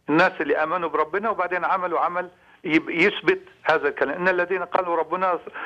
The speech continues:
ربنا الله ثم استقاموا تتنزل عليهم الملائكة ألا تخافوا ولا تحزنوا وأبشروا بالجنة التي كنتم توعدون، نحن أولياؤكم"، ربنا بيقول لهم: "نحن أولياؤكم في الحياة الدنيا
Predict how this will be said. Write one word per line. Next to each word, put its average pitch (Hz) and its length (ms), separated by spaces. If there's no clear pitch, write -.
ربنا 160 300
الله 165 280
ثم 190 160
استقاموا 208 500
تتنزل 196 600
عليهم 180 580
الملائكة 156 640
ألا 233 220
تخافوا 226 600
ولا 220 320
تحزنوا 123 540
وأبشروا 214 480
بالجنة 190 540
التي 180 340
كنتم 185 400
توعدون، 139 520
نحن 220 300
أولياؤكم"، 185 720
ربنا 170 300
بيقول 151 260
لهم: 120 140
"نحن 196 260
أولياؤكم 190 640
في - 100
الحياة 233 600
الدنيا 180 540